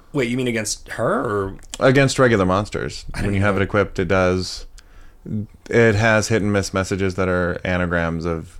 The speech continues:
Speaker 2: you know, like, the
Speaker 1: Oh, j-, okay, just
Speaker 2: the
Speaker 1: the
Speaker 2: thick torso turning into something roots and
Speaker 1: Oh.
Speaker 2: yeah.
Speaker 1: Neat.
Speaker 2: Both, both arms turning into bra moths
Speaker 1: Okay.
Speaker 2: is one of the things that hurts the monster.
Speaker 1: Neat. Huh, um,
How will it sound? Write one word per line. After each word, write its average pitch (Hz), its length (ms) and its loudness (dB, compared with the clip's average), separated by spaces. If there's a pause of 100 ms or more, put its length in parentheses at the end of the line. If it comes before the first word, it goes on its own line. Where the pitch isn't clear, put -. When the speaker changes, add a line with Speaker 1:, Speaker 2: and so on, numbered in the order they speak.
Speaker 2:
you - 60 -10
know, - 60 -10
like, - 220 -12 (440)
the 87 420 2 (200)
Speaker 1:
Oh, 131 400 2
j-, 120 140 -4
okay, 120 320 0
just 107 140 2
Speaker 2:
the 113 160 8
Speaker 1:
the 107 60 6
Speaker 2:
thick - 380 0
torso 98 420 2
turning 95 300 -2
into 90 200 0
something 85 320 2
roots 87 460 -4
and 62 240 -6 (140)
Speaker 1:
Oh. 392 300 -2 (280)
Speaker 2:
yeah. - 120 -8 (680)
Speaker 1:
Neat. 123 80 0
Speaker 2:
Both, 110 360 4
both 123 340 6
arms 107 300 4
turning 104 240 2
into 98 160 2
bra 90 340 2
moths 101 480 0 (460)
Speaker 1:
Okay. - 220 0
Speaker 2:
is 107 100 0
one 104 160 2
of 104 80 4
the 104 80 2
things 110 280 2
that 107 100 4
hurts 104 220 2
the 117 80 -4
monster. 104 420 -2 (560)
Speaker 1:
Neat. - 360 0 (840)
Huh, 113 380 4
um, 139 480 2